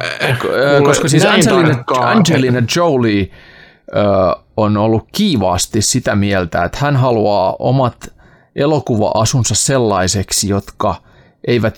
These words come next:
Speaker 1: yritä keinotekoisesti luoda hänelle tissejä, koska hänhän on itseltään ne poistattanut rintasyövän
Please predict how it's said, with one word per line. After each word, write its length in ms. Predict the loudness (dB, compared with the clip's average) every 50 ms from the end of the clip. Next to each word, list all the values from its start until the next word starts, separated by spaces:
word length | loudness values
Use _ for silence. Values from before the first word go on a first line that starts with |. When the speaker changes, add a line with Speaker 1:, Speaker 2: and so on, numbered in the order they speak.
| -4
Speaker 1:
yritä 360 | -2 0 0 0 0 -2 -2 -4 -4
keinotekoisesti 920 | -2 -2 0 0 -2 -2 -2 -4 -6 -4 -4 -4 -4 -4 -4 -6 -4 -2 0
luoda 380 | 0 2 2 2 2 0 -2 -2
hänelle 360 | -2 -2 -2 -2 -2 -2 -4 -4
tissejä, 480 | _ -2 -2 -2 -2 -2 -2 -4 -4 -4
koska 300 | -6 -8 -10 -6 -6 -4
hänhän 380 | -4 -2 -2 -2 -2 -2 -2 -2
on 160 | -2 -2 -2
itseltään 500 | -4 -6 -6 -8 -8 -6 -4 -4 -4 -2
ne 80 | -4
poistattanut 840 | -4 -2 -2 -2 -2 -2 -4 -8 -12 -12 -8 -8 -6 -6 -6 -8 -10 -12
rintasyövän 960 | -8 -4 -2 -2 -2 -2 -4 -6 -8 -6 -4 -4 -4 -2 -4 -6 -6 -8 -12